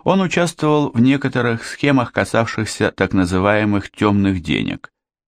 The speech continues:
Примечание. «Темные деньги». Термин, используемый для описания расходов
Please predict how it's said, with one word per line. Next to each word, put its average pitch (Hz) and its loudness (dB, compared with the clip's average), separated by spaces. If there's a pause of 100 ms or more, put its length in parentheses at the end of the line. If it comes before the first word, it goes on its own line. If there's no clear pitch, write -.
(680)
Примечание. 53 0 (720)
«Темные 160 0
деньги». 65 -2 (600)
Термин, 156 2
используемый 123 0
для 92 0
описания 90 0
расходов 110 -4